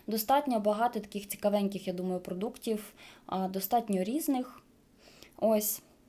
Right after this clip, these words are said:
тому всім дякую за перегляд, підписуйтесь на мій канал,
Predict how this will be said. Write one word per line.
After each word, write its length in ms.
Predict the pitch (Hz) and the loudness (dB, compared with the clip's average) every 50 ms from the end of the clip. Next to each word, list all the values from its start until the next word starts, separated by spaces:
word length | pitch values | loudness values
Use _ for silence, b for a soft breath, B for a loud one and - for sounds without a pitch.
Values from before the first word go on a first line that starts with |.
| - - | -2 2
тому 400 | 202 208 226 247 277 302 311 311 - - _ _ _ _ _ _ _ _ _ _ _ _ _ _ _ _ - - - | 2 4 4 6 6 6 4 2 -4 -16 _ _ _ _ _ _ _ _ _ _ _ _ _ _ _ _ -8 -6 -6
всім 320 | 202 202 - 269 262 254 | -4 -4 -2 0 2 4
дякую 320 | 240 233 226 220 - 202 196 | 4 4 4 4 2 -2 0
за 120 | 196 196 | 0 2
перегляд, 580 | 196 202 202 208 240 320 330 - 277 285 - - - | 2 2 4 4 4 2 2 -2 -4 -4 -4 -10 -8
підписуйтесь 640 | - 220 - - 254 254 254 233 220 - 196 202 - | -8 -8 -4 -4 -4 -2 -2 -4 -6 -6 -6 -2 0
на 60 | 202 | 0
мій 120 | 196 190 | 0 0
канал, 420 | 190 - 190 196 208 226 269 320 | 0 0 0 0 2 2 0 0